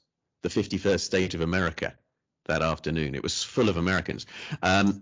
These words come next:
so I said nothing, and that was literally the same as Martin, um, for that Aguero moment, because you didn't need to add anything. Um, on radio, it's very different, because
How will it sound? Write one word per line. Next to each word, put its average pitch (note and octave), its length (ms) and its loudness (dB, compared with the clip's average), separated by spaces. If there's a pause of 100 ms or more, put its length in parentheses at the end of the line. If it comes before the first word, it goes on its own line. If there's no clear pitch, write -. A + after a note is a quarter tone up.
so - 160 0
I F#3+ 100 4
said - 200 2
nothing, C#3 440 2
and A#2 160 2
that D3+ 100 4
was A#2 160 2
literally G2+ 540 2 (840)
the G#2+ 100 0
same G#2 320 2
as G2 80 2
Martin, G2+ 420 0 (460)
um, E2 220 2
for - 100 -4
that F2 140 2
Aguero F#2 400 2
moment, D2 260 -2
because A#2 300 0
you C3+ 80 0
didn't B2+ 260 0
need A2 220 0
to A2 100 -2
add A2 160 2
anything. E2 460 -2 (320)
Um, A#2+ 240 4
on C3+ 180 4
radio, C#3 380 6
it's - 100 4
very A2 220 2
different, G#2 360 0
because F#2 380 -2